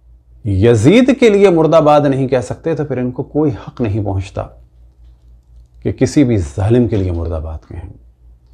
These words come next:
और अगर ये इमाम हुसैन के लिए जिंदाबाद रसूल के नवासे के लिए, इमाम हुसैन को ना समझें शियों का कुछ,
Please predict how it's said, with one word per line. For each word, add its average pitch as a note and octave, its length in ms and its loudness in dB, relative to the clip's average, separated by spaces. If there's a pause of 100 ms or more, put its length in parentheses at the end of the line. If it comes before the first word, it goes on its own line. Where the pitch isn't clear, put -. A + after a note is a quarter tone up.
(480)
और D3 140 6
अगर D#3+ 200 4
ये D3+ 140 4
इमाम C#3 360 0
हुसैन D3 520 2
के G3 100 6
लिए F3 180 4
जिंदाबाद C3 600 2 (440)
रसूल C#3+ 340 -2
के C#3 100 -2
नवासे A2+ 500 0
के A2 120 -2
लिए, E2 280 -10 (140)
इमाम A2+ 280 -2
हुसैन C3+ 400 -2
को E3 60 0
ना F#3+ 120 2
समझें A3 320 0
शियों D#3 300 4
का G#2+ 100 -2
कुछ, D#2+ 260 -12